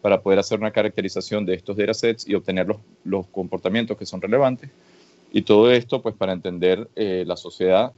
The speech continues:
de una forma más allá de lo que sería la, la sociología,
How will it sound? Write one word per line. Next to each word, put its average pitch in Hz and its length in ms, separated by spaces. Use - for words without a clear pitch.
de 90 160
una 90 100
forma 104 340
más 107 200
allá 120 340
de 104 200
lo 90 100
que 98 100
sería 87 400
la, 98 300
la 85 280
sociología, 87 640